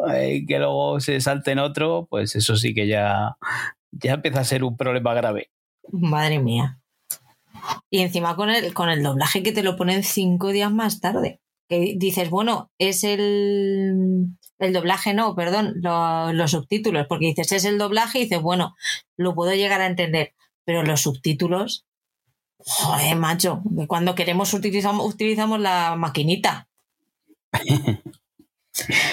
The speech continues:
Speaker 2: En fin.
Speaker 1: En fin, eso.
Speaker 2: <laughs> Vamos a Disney Plus, que me parece que nos hemos quedado los dos en el tres de Caballero Luna.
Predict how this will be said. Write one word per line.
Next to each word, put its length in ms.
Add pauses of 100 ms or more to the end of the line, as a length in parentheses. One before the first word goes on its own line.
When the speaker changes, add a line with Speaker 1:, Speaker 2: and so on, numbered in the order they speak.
(140)
Speaker 2:
En 160
fin. 260 (1000)
Speaker 1:
En 180
fin, 320
eso. 200 (220)
Speaker 2:
<laughs> 1900
Vamos 400
a 480
Disney 440
Plus, 480 (640)
que 80
me 120
parece 280
que 80
nos 140
hemos 220
quedado 260
los 260
dos 180
en 140
el 180
tres 220
de 100
Caballero 440
Luna. 380